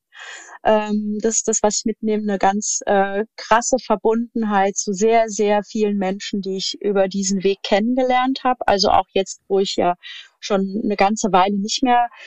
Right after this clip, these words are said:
äh, bei Tobi bin, äh, gibt's da eine Verbundenheit zu Menschen, die ja eigentlich erst relativ kurz in meinem Leben sind, aber durch diese krassen Erlebnisse,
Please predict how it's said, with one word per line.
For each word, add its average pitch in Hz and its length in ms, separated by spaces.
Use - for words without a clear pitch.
äh, 220 180
bei 214 140
Tobi 202 360
bin, 190 400
äh, 180 200
gibt's - 240
da 185 120
eine 185 160
Verbundenheit 214 760
zu - 160
Menschen, 214 680
die 202 80
ja 202 220
eigentlich 247 640
erst 202 320
relativ 254 520
kurz - 380
in 196 140
meinem 180 220
Leben 190 280
sind, 247 420
aber 196 520
durch 269 260
diese 208 300
krassen 196 400
Erlebnisse, 190 560